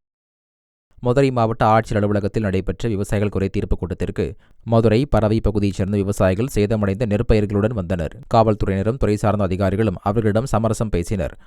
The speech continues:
மாவட்ட ஆட்சியரிடம் சேதமடைந்த நெற்பயிர்களை காட்டி தங்களது குறைகளை நேரடியாக கூற வேண்டும் என வலியுறுத்தியதால், கூட்டத்திற்கு செல்ல அனுமதிக்கப்பட்டனர்.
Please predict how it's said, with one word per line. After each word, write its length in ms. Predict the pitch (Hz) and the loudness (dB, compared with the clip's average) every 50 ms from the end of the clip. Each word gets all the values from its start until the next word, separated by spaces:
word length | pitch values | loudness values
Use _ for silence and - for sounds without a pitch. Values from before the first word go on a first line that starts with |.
| - - | -14 -2
மாவட்ட 340 | - 107 113 127 131 - 131 | 2 2 2 2 2 0 2
ஆட்சியரிடம் 440 | 113 110 107 - - 110 101 117 135 - | 2 2 2 2 -2 -2 -2 -2 -2 0
சேதமடைந்த 380 | 117 107 113 107 107 107 104 101 | 0 0 2 2 0 -2 0 -2
நெற்பயிர்களை 680 | 98 95 95 - 104 101 95 95 98 98 95 107 123 143 | -2 -2 0 0 0 0 0 0 0 0 2 2 0 0
காட்டி 380 | - 110 101 98 95 - 127 | 2 2 2 4 2 0 -4
தங்களது 320 | - - 104 110 107 101 101 | -4 -4 -2 -2 -2 -2 -2
குறைகளை 340 | - 92 98 101 117 113 107 | -2 -2 -2 0 0 0 0
நேரடியாக 340 | 98 98 101 92 101 123 | 0 -2 0 0 -2 -2
கூற 220 | 117 - 113 104 104 | -2 -2 0 0 0
வேண்டும் 280 | 92 101 95 95 87 | 0 -2 -2 -2 -4
என 120 | 98 107 117 | -2 -2 -2
வலியுறுத்தியதால், 720 | 95 92 92 85 95 90 - 92 92 104 120 101 80 82 - - - _ _ - - | -2 -2 -2 0 -2 -2 -2 -2 -2 0 0 0 0 -2 -6 -14 -20 _ _ -2 0
கூட்டத்திற்கு 440 | 147 139 147 139 139 - 127 131 | 2 2 4 2 0 -2 -2 -4
செல்ல 420 | 113 - 117 107 107 113 123 139 113 | -2 -2 0 2 2 2 4 4 2
அனுமதிக்கப்பட்டனர். 680 | 107 104 98 92 95 107 104 107 101 104 85 71 71 | 0 0 -2 -4 -4 -4 -4 -4 -4 -4 -6 -8 -8